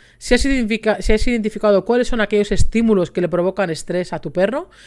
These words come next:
y qué es lo que estás haciendo para, para ayudarle. Si estás haciendo alguno de estos pasos que hemos comentado y cómo va yendo todo el trabajo que estás haciendo con él. Nada más, lo dejamos aquí.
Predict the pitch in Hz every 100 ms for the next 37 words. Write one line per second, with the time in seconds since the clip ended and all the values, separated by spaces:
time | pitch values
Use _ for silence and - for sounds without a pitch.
0 | - _ 220 - 254 247 254 220 214 202
1 | - 185 165 151 147 156 156 143 143 151
2 | 170 160 160 156 156 151 135 - _ _
3 | - - - 196 - 214 214 226 226 208
4 | 214 208 196 196 - 202 196 208 196 175
5 | - 165 165 185 240 392 - - 208 220
6 | 226 214 190 175 160 143 139 131 _ _
7 | _ 226 220 214 208 202 208 220 202 160
8 | 170 185 175 160 135 - - - - -
9 | 220 220 220 170 185 180 226 247 220 233